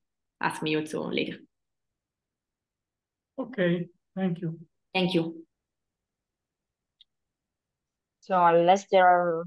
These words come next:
Speaker 3: any last minute question, last opportunity?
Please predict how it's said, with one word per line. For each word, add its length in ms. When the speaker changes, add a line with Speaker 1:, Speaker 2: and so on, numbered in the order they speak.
Speaker 3:
any 220
last 260
minute 260
question, 540
last 220
opportunity? 640